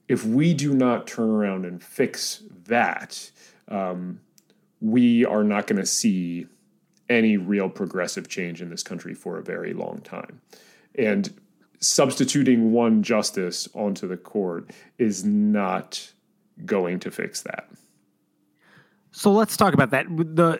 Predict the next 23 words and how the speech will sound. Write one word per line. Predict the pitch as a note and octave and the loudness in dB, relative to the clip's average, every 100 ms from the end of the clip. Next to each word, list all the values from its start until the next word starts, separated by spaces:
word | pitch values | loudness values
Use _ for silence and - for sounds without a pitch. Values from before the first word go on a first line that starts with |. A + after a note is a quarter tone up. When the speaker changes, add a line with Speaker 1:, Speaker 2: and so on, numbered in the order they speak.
| - - | -6 -4
Speaker 2:
ti-, | G#3 G3 | 2 2
if | - | 2
the | - | 2
title | E3 - C#4 - F3 | 2 2 2 6 6
of | |
your | D#3 | 4
book | C3 C#3+ | 4 2
is | C#3+ | 4
American | C3+ C#3 D3 D3+ D#3 C#3 | 4 4 4 4 2 4
Crusade, | D#3 C#3 - A#2+ A2 G2 | 2 2 0 0 0 -2
because | C#3+ - - E3+ F3+ D3 | -4 -4 -2 2 2 0
the | D#3 | -4
Supreme | - D3 D3+ C#3+ C#3+ | -4 -2 0 0 0
Court | - C3+ | 2 2
includes | B2+ - F3+ F3+ C#3+ C#3+ | 2 0 2 2 2 0
all | D3 E3 | 0 -2
these | C#3+ D3 C3+ | -2 -2 -2
crusaders, | - C3+ - C#3 C3 C3 E3+ G#2+ F#3+ F#3 - - - - _ - | -4 -4 -2 -2 0 2 2 2 -2 -6 -8 -10 -18 -20 _ -2
religious | D3 E3 D#3 D#3 A2 | 2 4 4 2 2
Speaker 1:
Mm-hmm. | |
Speaker 2:
crusaders, | D3+ B2 - G2+ G2 F#2+ G2 A#2 - - - _ _ _ _ | 0 0 -4 -4 -4 -4 -4 -6 -8 -12 -20 _ _ _ _
like, | F#3+ G3+ F3 - _ - | 0 0 0 -10 _ -16
it, | - | -16